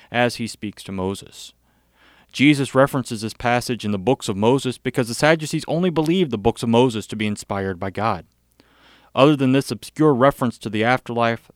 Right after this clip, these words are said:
the doctrine of re-, the resurrection is not spoken of plainly in the books of Moses. However, the doctrine runs in the background of much of the books of Moses. Caiaphas was a Sadducee,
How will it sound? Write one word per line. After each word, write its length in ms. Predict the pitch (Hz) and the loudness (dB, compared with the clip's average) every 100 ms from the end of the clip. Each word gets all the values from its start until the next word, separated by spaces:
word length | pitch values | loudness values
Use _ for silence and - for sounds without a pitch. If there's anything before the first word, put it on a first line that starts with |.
| - | -12
the 140 | 113 | -8
doctrine 640 | 113 135 147 - 135 120 - _ _ _ - | 2 2 2 -2 -2 -2 -8 _ _ _ -4
of 160 | 113 | 2
re-, 160 | 123 110 _ | 2 2 _
the 80 | 120 | 4
resurrection 540 | 123 117 120 123 110 | 4 4 0 2 -4
is 100 | 104 | 0
not 240 | 139 160 - _ | 0 0 -6 _
spoken 400 | - 151 147 135 | 4 4 6 2
of 160 | 120 - | 0 2
plainly 480 | 147 143 92 80 - | 2 2 0 -8 -6
in 80 | 104 | -4
the 60 | |
books 220 | 95 92 | -4 -6
of 60 | 98 | -4
Moses. 440 | 95 98 - - _ _ _ - | -4 -4 -8 -20 _ _ _ -4
However, 460 | - 131 113 131 120 | 2 4 4 2 0
the 80 | 107 | 2
doctrine 480 | 120 127 - 113 107 | 2 2 0 -4 0
runs 300 | 123 113 101 | 2 2 0
in 60 | |
the 60 | 101 | -2
background 540 | 110 120 - 98 95 | 0 -2 -4 -6 -6
of 160 | 95 98 | -8 -4
much 400 | 110 120 - - | 0 0 -2 -14
of 100 | 110 | -8
the 60 | 92 | -6
books 280 | 90 - 92 | -6 -8 -10
of 60 | |
Moses. 580 | 90 90 95 - - - _ _ _ _ _ _ _ _ _ _ _ _ - | -6 -6 -8 -14 -20 -20 _ _ _ _ _ _ _ _ _ _ _ _ 2
Caiaphas 500 | 156 147 104 87 98 | 6 6 4 -2 -4
was 100 | 92 | -6
a 60 | |
Sadducee, 640 | - 101 98 90 - 82 | -2 0 -2 -6 -14 -16